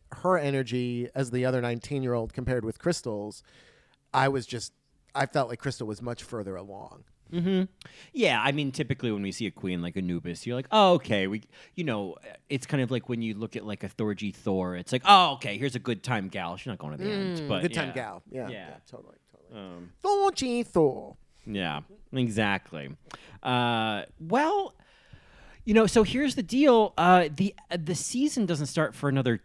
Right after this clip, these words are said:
Speaker 2: two weeks. I think we had kind of planned for this to then be followed by the first episode. Just as a reminder to everybody listening, uh, who does not know, we will be putting out the first episode of Drag Race U K Season three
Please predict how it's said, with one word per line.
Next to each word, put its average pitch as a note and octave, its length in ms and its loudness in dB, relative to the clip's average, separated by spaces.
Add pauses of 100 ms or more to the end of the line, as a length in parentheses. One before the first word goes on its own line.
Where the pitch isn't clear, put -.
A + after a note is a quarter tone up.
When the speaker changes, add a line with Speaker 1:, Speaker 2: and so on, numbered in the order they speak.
Speaker 2:
two B3+ 360 2
weeks. F2+ 460 -8
I B2+ 60 0
think C#3+ 220 -6
we C3 120 -2
had A2 140 -4
kind A#2+ 220 -6
of - 140 -8
planned G2 440 -4
for G2 240 -2
this - 560 -6
to G#2 140 -6
then G2 720 -6
be G#2 160 -6
followed F#2+ 460 -2
by F#2+ 100 -2
the F2+ 80 -6
first - 360 -8
episode. G2+ 560 -4 (140)
Just B2+ 240 -8
as C3 140 -4
a A#2 60 -2
reminder A2+ 440 -2
to - 120 -4
everybody G#2+ 480 -4
listening, G2+ 600 -4 (540)
uh, G2 240 -2
who G2 120 -8
does F#2+ 220 -10
not A#2 300 -2
know, F2 640 -4 (140)
we G#2 220 -2
will A2+ 200 0
be C#3+ 100 -2
putting C3+ 240 -4
out G#2+ 140 -6
the F#2+ 100 -10
first - 560 -6
episode - 480 -4
of E2+ 80 -6
Drag F#2 240 -2
Race F#2+ 200 -6
U G2 60 -8
K F#2+ 160 -6
Season F2+ 380 -8
three F#2 260 -8